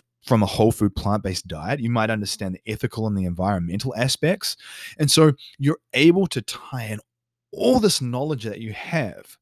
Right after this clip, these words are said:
that would normally be compartmentalized within a big business, and you can transcend everything.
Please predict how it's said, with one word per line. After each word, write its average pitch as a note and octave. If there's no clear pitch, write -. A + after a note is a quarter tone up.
that C3+
would C3+
normally F3
be C#3+
compartmentalized A2
within G#2+
a F#2+
big G#2
business, G#2+
and A#2+
you C3+
can A#2+
transcend G#2+
everything. G#2